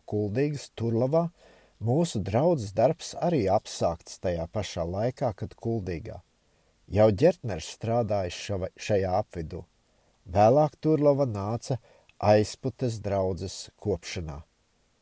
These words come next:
Ilgu laiku Turlavas draudzītei kalpojis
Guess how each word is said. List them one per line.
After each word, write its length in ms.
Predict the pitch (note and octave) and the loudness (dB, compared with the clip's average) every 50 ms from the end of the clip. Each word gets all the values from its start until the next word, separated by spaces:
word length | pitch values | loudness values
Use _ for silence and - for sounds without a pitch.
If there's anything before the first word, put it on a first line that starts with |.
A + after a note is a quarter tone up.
| _ _ - | _ _ -2
Ilgu 440 | G2 G#2+ C#3+ E3+ F#3 E3+ B2+ A2+ G#2 | 2 4 6 6 6 4 2 0 0
laiku 400 | G2+ G2 G#2 A2+ B2+ - - A#2+ | 2 4 4 4 4 2 -2 -10
Turlavas 640 | - - - C3+ D3+ D#3+ D#3 D3 C3+ B2 G#2+ G2 F2+ | -10 -6 -4 -2 -2 0 0 0 0 0 -2 -4 -6
draudzītei 680 | - F#2 G2+ G#2 A2 F#2+ G#2 G#2 G2+ F#2+ - G2+ F2+ F2+ | -4 -2 0 0 0 0 -2 -6 -6 -4 -6 -6 -6 -6
kalpojis 760 | - - G#2 G2 G2 G2+ G#2 - - F2+ F2 E2+ E2 - - | -8 -4 -2 0 0 0 -2 -6 -8 -6 -6 -6 -8 -10 -14